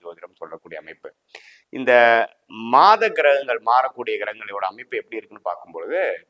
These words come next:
செவ்வாய் வந்து ரெண்டாம் இடத்திலே நீடித்திருக்கிறார் இந்த மாதம் முழுவதும். அதுக்கப்புறம் பார்த்தீங்கன்னா, ரெண்டாம், ரெண்டுக்கும் ஐந்துக்குடைய புதன் பார்த்தீங்கன்னா,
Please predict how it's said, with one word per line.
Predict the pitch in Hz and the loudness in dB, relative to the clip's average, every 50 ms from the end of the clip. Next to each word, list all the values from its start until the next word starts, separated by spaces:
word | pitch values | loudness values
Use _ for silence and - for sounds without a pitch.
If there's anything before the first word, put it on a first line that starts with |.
| _ | _
செவ்வாய் | _ _ - 113 117 120 156 175 175 165 | _ _ -12 -10 -4 0 2 2 2 2
வந்து | 147 143 143 151 | 0 -4 -4 -2
ரெண்டாம் | 139 120 110 104 113 117 117 113 | -2 -2 0 4 4 4 4 2
இடத்திலே | 110 107 - 110 110 113 | -2 -6 -6 -6 -6 -6
நீடித்திருக்கிறார் | 110 104 104 - 101 - - - - - 98 101 113 135 151 - - - _ _ _ _ _ _ _ _ _ _ _ _ _ _ - | -6 -6 -10 -18 -18 -18 -20 -18 -12 -6 -2 0 2 2 2 0 -4 -10 _ _ _ _ _ _ _ _ _ _ _ _ _ _ -18
இந்த | - 98 98 95 92 95 | -10 -6 -2 -2 -2 -2
மாதம் | 90 92 95 98 107 104 101 101 | -2 -4 -2 -2 -2 -2 -4 -6
முழுவதும். | 95 95 95 92 92 92 113 147 165 - _ | -8 -10 -10 -10 -10 -8 -8 -10 -10 -12 _
அதுக்கப்புறம் | - 117 120 135 135 139 143 - 147 147 135 | -14 -12 -10 -8 -8 -8 -8 -8 -8 -6 -6
பார்த்தீங்கன்னா, | 131 120 - 131 151 147 131 | -8 -10 -10 -8 -6 -6 -4
ரெண்டாம், | 120 117 120 131 131 131 131 131 - - - | -4 -4 -2 -2 -2 -2 -4 -8 -12 -10 -8
ரெண்டுக்கும் | 123 127 131 139 135 - 139 131 | -8 -8 -8 -10 -12 -12 -10 -8
ஐந்துக்குடைய | 123 120 117 113 113 113 - 117 110 110 107 104 101 | -8 -8 -8 -10 -14 -16 -14 -10 -8 -8 -8 -8 -10
புதன் | 95 110 135 160 175 170 156 120 | -10 -8 -6 -6 -6 -6 -8 -8
பார்த்தீங்கன்னா, | 110 - 110 107 110 135 151 | -8 -10 -12 -20 -16 -12 -12